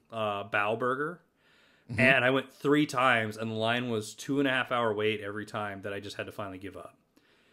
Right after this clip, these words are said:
Speaker 1: And
Speaker 2: Really?
Speaker 1: I never got to have that burger, and it was so disappointing. I had a bu-, and the problem is all my friends were like, "Oh, it was delicious." And I'm like, "I'm sure it was." And I didn't get to get it, and I'll still never forget about this.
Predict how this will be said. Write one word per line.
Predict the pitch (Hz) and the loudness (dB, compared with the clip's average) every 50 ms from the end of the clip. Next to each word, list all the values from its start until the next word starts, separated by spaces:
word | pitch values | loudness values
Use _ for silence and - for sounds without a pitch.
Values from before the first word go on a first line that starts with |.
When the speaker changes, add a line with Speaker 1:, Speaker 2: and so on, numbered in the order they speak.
| _ _ _ _ _ _ _ | _ _ _ _ _ _ _
Speaker 1:
And | - - | -2 2
Speaker 2:
Really? | 104 110 107 107 107 98 | 4 4 4 4 2 0
Speaker 1:
I | 98 | -2
never | 107 113 110 110 | -2 0 0 2
got | 107 110 107 | 0 0 0
to | - 107 | -2 -2
have | 107 104 101 | -2 -2 -2
that | 107 104 104 104 | -2 -4 -4 -4
burger, | 104 98 98 92 92 90 98 | -6 -8 -6 -6 -8 -10 -10
and | 101 101 | -10 -10
it | 101 | -10
was | 101 98 - | -10 -10 -6
so | - 127 127 | -2 0 0
disappointing. | 127 120 113 - 123 107 110 | 0 0 -2 -4 -2 0 2
I | 120 127 | 4 4
had | 139 139 | 6 4
a | 127 | 4
bu-, | 123 147 | 4 2
and | 131 135 131 | 0 0 -2
the | 120 | 0
problem | 123 147 139 131 | 2 4 4 4
is | 123 123 | 4 2
all | 120 127 127 | 2 2 2
my | 117 107 | 2 0
friends | - 123 117 110 | 0 0 -2 -2
were | 101 | -2
like, | 113 | -2
"Oh, | 139 151 | 0 0
it | 127 | 0
was | 107 95 | -2 -4
delicious." | - - 95 98 117 104 - - 104 - - | -8 -12 -12 -8 -8 -8 -8 -10 -12 -12 -10
And | 113 107 | -8 -8
I'm | 113 | -6
like, | 117 117 123 | -6 -6 -6
"I'm | 127 117 | -8 -10
sure | - - 170 | -8 -6 -6
it | 170 | -6
was." | 170 196 160 107 92 107 | -4 -4 -4 -4 -6 -8
And | 110 107 | -10 -6
I | 107 113 | -4 -4
didn't | 127 135 143 | -2 -2 -2
get | 139 156 151 | -4 -4 -6
to | - | -4
get | 160 139 135 127 127 | 0 2 2 2 2
it, | 127 123 - - _ _ _ _ _ _ _ _ - | 0 -4 -6 -12 _ _ _ _ _ _ _ _ -6
and | 120 113 110 107 | -4 -2 -2 -2
I'll | 98 | -4
still | 95 - - 123 113 | -6 -6 -4 -2 -2
never | 107 107 113 117 | -2 -2 -4 -6
forget | 117 - 147 147 151 | -4 0 2 2 4
about | 147 143 131 123 120 - | 6 6 4 4 4 2
this. | 120 117 117 117 - - | 2 2 0 0 -4 -12